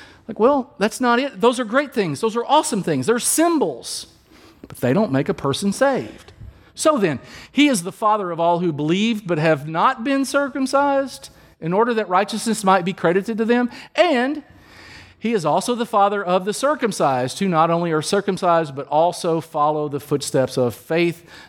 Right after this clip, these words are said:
that our father Abraham had before he was circumcised. Father Abraham is the father of the circumcised,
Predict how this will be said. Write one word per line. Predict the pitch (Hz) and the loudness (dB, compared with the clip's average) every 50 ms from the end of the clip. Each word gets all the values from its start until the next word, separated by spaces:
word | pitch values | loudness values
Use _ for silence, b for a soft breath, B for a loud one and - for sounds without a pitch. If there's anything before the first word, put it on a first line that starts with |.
| _ | _
that | - 151 143 | -2 0 0
our | 139 135 | 0 0
father | - - 165 151 151 156 151 139 | 0 2 4 4 4 4 2 -2
Abraham | 147 147 147 135 143 135 131 131 127 | -2 -2 -2 0 0 0 0 0 0
had | 123 127 127 123 120 | 2 2 2 2 2
before | 120 123 - - - 240 226 160 127 | 0 -4 -4 0 0 2 2 0 -2
he | 123 139 120 | -2 -4 -4
was | 117 117 - | -2 -2 -2
circumcised. | - 127 120 - 104 101 - - - - - - - - - - - b b b b b _ _ _ _ _ _ _ _ _ _ _ _ _ _ _ _ _ - B B B B B B B B B B B B B B B B B B B B B _ _ _ _ _ _ _ _ _ _ _ _ _ _ _ _ _ _ _ | -2 -2 -2 -4 -6 -10 -12 -12 -14 -14 -14 -16 -20 -20 -20 -20 -20 b b b b b _ _ _ _ _ _ _ _ _ _ _ _ _ _ _ _ _ -20 B B B B B B B B B B B B B B B B B B B B B _ _ _ _ _ _ _ _ _ _ _ _ _ _ _ _ _ _ _
Father | _ - - 139 139 165 180 180 185 | _ -8 -2 0 2 2 2 0 0
Abraham | 185 208 202 180 190 180 175 175 175 175 170 170 151 | 0 0 0 0 0 0 0 0 0 0 0 -2 -2
is | 135 123 127 | -4 -4 -6
the | 127 - | -6 -2
father | - 147 135 135 135 135 131 127 | 2 4 4 4 4 2 0 -2
of | 117 123 120 113 113 110 110 104 101 - | -2 0 0 2 0 0 -2 -6 -8 -10
the | - 120 | -10 -8
circumcised, | - - 165 202 202 - 202 180 - 185 170 165 160 156 156 147 139 143 143 - - - - - | -4 0 0 0 0 0 -4 -4 -2 0 0 0 2 0 -2 -2 -4 -6 -10 -12 -14 -14 -16 -18